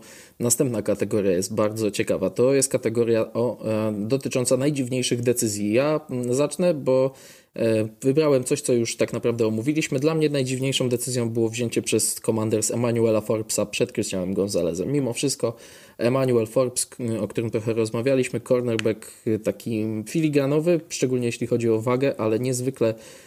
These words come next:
em, łowny, jeżeli można to tak nazwać. Zawodnik, który <laughs> przechwytuje dużo piłek,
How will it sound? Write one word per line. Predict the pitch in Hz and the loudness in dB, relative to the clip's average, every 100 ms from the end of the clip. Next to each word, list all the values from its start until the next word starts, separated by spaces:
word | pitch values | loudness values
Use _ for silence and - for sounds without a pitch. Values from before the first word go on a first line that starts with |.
| - - | -14 -4
em, | 110 110 110 110 - | -2 0 0 -2 -2
łowny, | 123 175 127 110 104 | 2 4 2 0 0
jeżeli | 107 113 110 | 0 2 2
można | 123 113 110 | 0 0 0
to | 113 | 0
tak | 110 120 | -2 0
nazwać. | 135 135 131 | -2 0 0
Zawodnik, | 123 123 127 123 | 0 0 0 0
który | - 117 113 202 | 0 2 2 0
<laughs> | |
przechwytuje | - 127 - 135 139 143 | 0 0 0 2 4 4
dużo | 135 135 | 2 2
piłek, | - 139 131 127 | 4 4 4 2